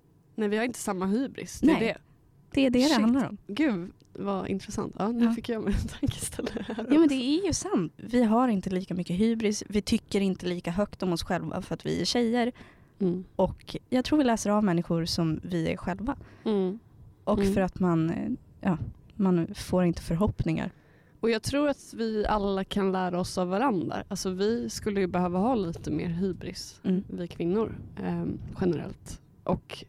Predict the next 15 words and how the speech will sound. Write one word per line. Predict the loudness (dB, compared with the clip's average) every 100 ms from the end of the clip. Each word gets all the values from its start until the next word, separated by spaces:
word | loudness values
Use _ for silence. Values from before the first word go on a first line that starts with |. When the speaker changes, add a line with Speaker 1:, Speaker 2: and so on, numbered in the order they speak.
| 0
Speaker 1:
männen | 2 4 2 2
kanske | 0 -2 -2
ska | -4
lära | -4 -2 -2
sig | -4 -2 -2
att, | -4 -10 -8
eh, | -6 -6 -8 -14 -20 -20 -20 -20 -20 -20 -4
tona | 2 4 4
ner | 4 2 0
sin | 2 4
hybris | 2 -2 -8
lite. | -6 0
Speaker 2:
Ja, | 2 2 -2 -4
och | 0
kommunicera. | 4 6 6 4 2 2 2